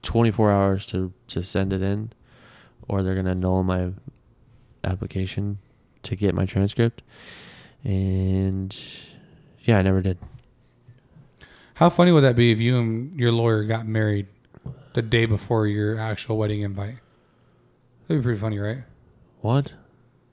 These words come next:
Speaker 2: Like, we're all supposed to arrive there on, what was it, September fifteenth?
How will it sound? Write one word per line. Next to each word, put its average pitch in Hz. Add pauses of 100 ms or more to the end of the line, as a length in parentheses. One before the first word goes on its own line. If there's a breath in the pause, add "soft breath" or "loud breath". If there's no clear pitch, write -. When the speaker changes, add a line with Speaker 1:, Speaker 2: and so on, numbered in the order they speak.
(800)
Speaker 2:
Like, 123
we're 123
all 127
supposed 120
to 131
arrive 113
there 110
on, 107
what 110
was 113
it, 98
September 117
fifteenth? 120